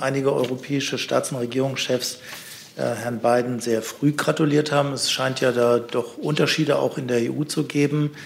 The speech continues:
Äh, also man hat sich mit einigen abgesprochen, aber anscheinend nicht mit allen. Und, ähm, die Frage an Frau Adebar zu dieser Gratulationswelle, die es gegeben hat, ja teilweise auch, äh, für Unterlegene, wie zum Beispiel vom, äh, slowenischen Ministerpräsidenten.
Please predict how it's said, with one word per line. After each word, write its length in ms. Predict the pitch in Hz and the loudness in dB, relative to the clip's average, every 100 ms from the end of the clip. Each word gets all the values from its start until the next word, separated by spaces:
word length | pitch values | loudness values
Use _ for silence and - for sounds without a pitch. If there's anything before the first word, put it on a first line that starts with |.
| - - - | -16 -18 -10
Äh, 60 | 139 | -2
also 240 | 135 117 | 0 0
man 140 | 117 120 | -2 -2
hat 120 | 120 | -2
sich 140 | - | -2
mit 140 | 120 117 | -6 -4
einigen 400 | - 135 156 151 | -2 2 2 2
abgesprochen, 640 | 139 - 135 - 131 135 | -2 -2 -6 0 -2 0
aber 180 | 135 120 | 2 2
anscheinend 500 | 123 120 127 123 - | 2 -2 -4 -4 -8
nicht 220 | 120 - | -10 -8
mit 140 | 117 - | -8 -6
allen. 480 | 117 120 135 147 151 - - - - - - | 0 2 2 2 -4 -12 -20 -16 -16 -16 -2
Und, 320 | 131 123 113 | 0 0 0
ähm, 340 | 131 120 117 110 - | 2 2 0 -6 -8
die 80 | 127 | -6
Frage 360 | - 117 120 117 | -4 -2 0 0
an 100 | 117 | -2
Frau 180 | - 113 | -2 0
Adebar 400 | 120 135 131 127 | 2 4 4 2
zu 140 | - | 0
dieser 420 | 123 120 117 113 | -2 2 2 2
Gratulationswelle, 1800 | 107 - 113 113 110 - 120 131 131 - - - 151 120 117 127 135 135 135 - | -4 -6 -4 -2 -2 -2 0 0 0 -2 -4 -6 -12 -2 0 4 4 4 0 -6
die 60 | |
es 120 | 127 | -8
gegeben 380 | - 120 127 127 | -6 -2 -2 0
hat, 260 | 131 127 - | -2 -2 0
ja 120 | 117 | -2
teilweise 440 | 117 120 120 117 | 0 0 0 -2
auch, 160 | - 107 - - - - - - _ | -4 -6 -10 -20 -20 -20 -20 -20 _
äh, 180 | 131 120 | -8 -8
für 220 | - - | -8 -2
Unterlegene, 640 | 127 113 110 120 139 135 120 | -2 0 2 2 2 2 2
wie 100 | 117 | 2
zum 140 | 117 | 0
Beispiel 240 | 113 - | -4 -4
vom, 340 | 117 120 113 117 | -6 -6 -6 -6
äh, 200 | 117 107 | -6 -6
slowenischen 640 | - 117 120 131 - 135 | -8 -4 -4 -4 -6 -6
Ministerpräsidenten. 1000 | 127 120 127 120 123 117 117 120 - 117 | -4 -4 -4 -6 -2 0 0 0 -2 -10